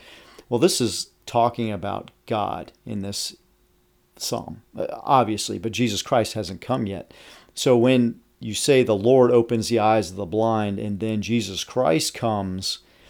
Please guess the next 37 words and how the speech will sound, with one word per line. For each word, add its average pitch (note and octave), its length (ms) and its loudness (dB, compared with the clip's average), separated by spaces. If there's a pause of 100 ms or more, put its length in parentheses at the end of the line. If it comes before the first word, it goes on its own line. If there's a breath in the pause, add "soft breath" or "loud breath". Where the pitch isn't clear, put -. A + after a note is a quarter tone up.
(420 soft breath)
and A#2 220 -2
then A2+ 400 2 (100)
opens A#2+ 680 0
the A2+ 180 -4
eyes G#2+ 480 0
of A2+ 120 -6
the A2 60 -4
blind, G2+ 420 -4
which - 280 -6
no B2 200 2
one C#3 200 4
has G#2+ 220 -2
done B2 260 2
before A2+ 380 2
in G#2+ 80 0
the G2 80 -4
scriptures, G#2+ 760 -4 (300 soft breath)
that's B2 240 0
a B2 60 -2
sign A2+ 480 -2
for A2 140 -8
people A2 420 -8
that A2 140 -8
here A#2 560 0
is G#2+ 360 -6
the G#2+ 80 -8
Messiah, G2+ 520 -6
the G#2+ 120 -10
God-man G#2 760 -8 (400 soft breath)
who A#2 140 -2
has G2+ 180 -6
come. G2 440 -8 (1600 loud breath)
So C3 260 6
I, B2+ 180 6 (100)
I B2+ 80 0
want C3 260 4
it, - 220 -2